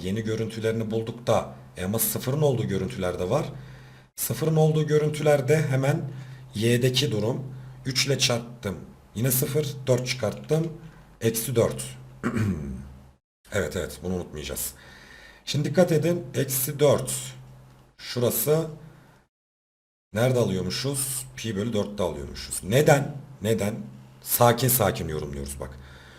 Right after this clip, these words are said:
Önceden pi bölü iki, ana fonksiyonumuzda pi bölü iki bize sıfırı veriyordu. Pi bölü iki de değişti, sıfır da değişti. Peki değiştikten sonra yerleri ne oldu? Pi bölü ikinin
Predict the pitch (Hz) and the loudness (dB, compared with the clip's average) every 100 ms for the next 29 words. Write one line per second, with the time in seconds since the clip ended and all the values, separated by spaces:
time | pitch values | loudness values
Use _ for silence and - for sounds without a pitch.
0 | - - _ 143 190 208 - 165 185 202 | -20 -20 _ 8 8 10 10 10 8 6
1 | - - 180 208 202 165 131 127 131 127 | 0 2 6 8 8 6 4 0 -2 0
2 | 113 120 - 113 147 180 180 160 - 139 | 0 0 -2 2 6 6 6 2 2 0
3 | 127 113 98 92 - - 160 123 113 95 | 0 0 0 -2 -2 -2 0 2 0 0
4 | 135 135 135 151 - - - - - 123 | -4 0 2 2 -2 -10 -16 -20 -8 -4
5 | 131 185 - 190 175 127 95 82 76 73 | 4 6 8 4 6 4 4 0 -2 -6
6 | 65 - - - - - _ _ _ _ | -8 -14 -16 -20 -20 -20 _ _ _ _
7 | - 170 185 196 196 190 160 123 117 - | 0 6 10 10 10 6 8 6 6 4
8 | 185 196 196 190 - 185 - 143 101 87 | 6 6 6 4 2 2 2 2 2 2
9 | 80 - - - - - - 127 139 165 | 0 -2 -2 -10 -14 -14 -6 -4 0 0
10 | 156 - - 131 147 147 - 170 160 131 | 0 -6 -4 2 2 0 0 0 0 0
11 | 123 160 143 127 139 170 160 127 - - | 2 6 6 6 4 6 8 8 6 -2
12 | - - - - - - - 208 196 190 | -6 -12 -14 -16 -20 -4 6 8 12 12
13 | 185 190 185 180 175 180 | 10 6 4 6 6 2